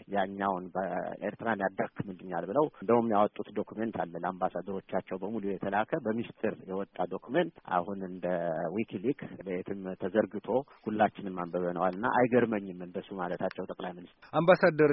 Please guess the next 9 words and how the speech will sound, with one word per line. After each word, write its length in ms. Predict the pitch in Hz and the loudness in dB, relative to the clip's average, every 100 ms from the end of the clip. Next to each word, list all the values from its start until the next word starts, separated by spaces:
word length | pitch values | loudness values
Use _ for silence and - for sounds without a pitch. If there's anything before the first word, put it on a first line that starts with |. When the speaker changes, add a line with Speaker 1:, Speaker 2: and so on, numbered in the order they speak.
| 139 | 8
Speaker 2:
የጠቅላይ 1040 | 143 135 123 120 107 101 110 139 135 139 135 | 8 10 8 8 4 0 -2 -2 2 4 4
ሚኒስትር 340 | 135 - 147 | 2 0 -4
ኃይለ 200 | 120 117 | 0 2
ማርያም 320 | 117 117 113 | 2 2 0
ደሳለኝ 400 | 104 - 110 104 101 | -2 -2 -4 -2 -4
ንግግር 400 | 101 104 117 135 | -4 -4 0 0
እንደተባለው 600 | 98 98 - 92 98 101 - | -2 -4 -4 -2 -2 -4 -6
ከዚህ 280 | 95 87 98 | -8 -4 -4
አይነቱ 340 | 95 95 | -2 -4